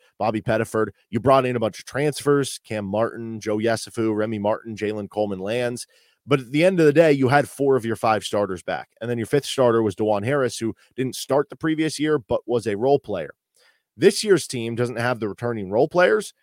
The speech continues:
but now you have the three of the five starters back. You bring in your transfers, and the transfers you bring in, if Timberlake is gonna start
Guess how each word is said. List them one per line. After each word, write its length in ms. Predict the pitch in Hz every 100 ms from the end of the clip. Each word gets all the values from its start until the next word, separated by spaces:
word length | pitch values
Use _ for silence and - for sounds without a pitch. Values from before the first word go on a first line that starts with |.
| _ _ -
but 80 |
now 80 | 143
you 100 | 196
have 140 | 185 139
the 80 |
three 240 | 139 156 151
of 20 |
the 60 | 117
five 240 | 135 120
starters 400 | - 120 110 95
back. 260 | 104 107 - _ _ 113
You 100 | 123
bring 260 | 135 147
in 140 | 143 139
your 100 | 123
transfers, 520 | 113 101 - 98 - - _ 151
and 220 | 156 151
the 120 | 143 143
transfers 540 | - 220 240 190 147
you 80 | 156
bring 280 | 127 143 143
in, 160 | 131
if 140 | 117 -
Timberlake 560 | 165 180 170 160 156
is 120 | 143
gonna 160 | 135 147
start 440 | - 156 143 139